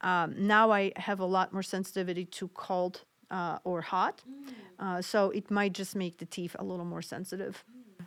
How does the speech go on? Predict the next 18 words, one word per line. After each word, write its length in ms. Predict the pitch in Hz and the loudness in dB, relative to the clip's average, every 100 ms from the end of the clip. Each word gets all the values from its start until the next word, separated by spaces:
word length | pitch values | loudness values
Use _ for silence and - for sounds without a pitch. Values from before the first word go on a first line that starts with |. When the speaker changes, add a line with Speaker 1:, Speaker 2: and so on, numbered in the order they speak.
| - - | -16 -8
Speaker 1:
But 260 | - - - | -6 -6 -6
it's 180 | 302 427 | -4 -2
still 220 | 294 330 320 | 4 6 6
Speaker 2:
Interesting. 240 | 165 160 | 4 2
Speaker 1:
really 260 | 226 262 233 | 2 2 2
wonderful 480 | 214 220 214 208 202 | 0 0 -2 -4 -6
for 160 | 202 | -2
your 140 | 175 180 | 0 -2
stomach 500 | - 208 208 220 - | -2 -2 0 -2 -4
and 140 | 185 | -6
helps 380 | 180 196 190 - | -4 -6 -6 -4
out 160 | 185 185 | -2 -2
with 160 | 185 | -4
indigestion 760 | 180 175 165 147 - - 196 196 | -4 -6 -4 -6 -6 -6 -4 -4
and 160 | - - | -6 -10
things 240 | - - | -14 -12
like 200 | - - | -12 -10
that. 260 | - - | -8 -6